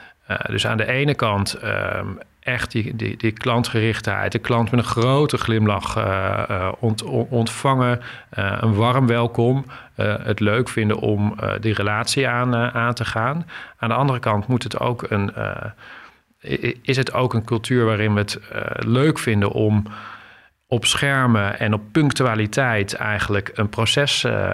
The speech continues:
eh, te draaien. Eh, dus het is heel erg een, eh, een, een combinatie van proces, I T en relatie. En dat is best wel een, eh,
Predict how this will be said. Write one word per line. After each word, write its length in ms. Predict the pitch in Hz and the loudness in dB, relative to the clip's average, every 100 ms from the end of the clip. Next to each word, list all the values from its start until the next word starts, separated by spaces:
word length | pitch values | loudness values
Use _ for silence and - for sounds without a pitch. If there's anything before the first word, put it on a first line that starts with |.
| - | -2
eh, 180 | 95 92 | -4 -6
te 220 | 92 98 | -6 -6
draaien. 520 | 92 85 82 - 85 - - - _ | -4 -4 -4 -6 -10 -16 -20 -20 _
Eh, 180 | - 92 95 | -6 -4 -2
dus 160 | 104 110 | -2 -2
het 120 | 117 | 0
is 80 | 107 | 2
heel 260 | 135 135 | 4 4
erg 220 | 110 - | 0 -2
een, 160 | - 98 | -2 0
eh, 120 | 92 98 | 0 -2
een, 220 | 113 101 | -2 -4
een 80 | 110 | -4
combinatie 640 | 104 110 107 113 131 - 110 | 0 2 4 2 0 -2 -4
van 140 | 95 - | -4 -4
proces, 420 | - 101 127 113 | -2 0 0 0
I 160 | 107 98 | -2 -2
T 80 | 139 123 95 - _ - | 2 2 2 -2 _ -4
en 200 | 131 110 | 0 0
relatie. 640 | 95 107 127 - - 101 - - | 0 0 -2 -4 -8 -10 -14 -8
En 80 | 117 | -2
dat 120 | 123 | -2
is 80 | - | 0
best 200 | 123 110 | 0 2
wel 200 | 107 90 | 0 0
een, 120 | 92 | 0
eh, 340 | 90 87 85 | 0 0 -2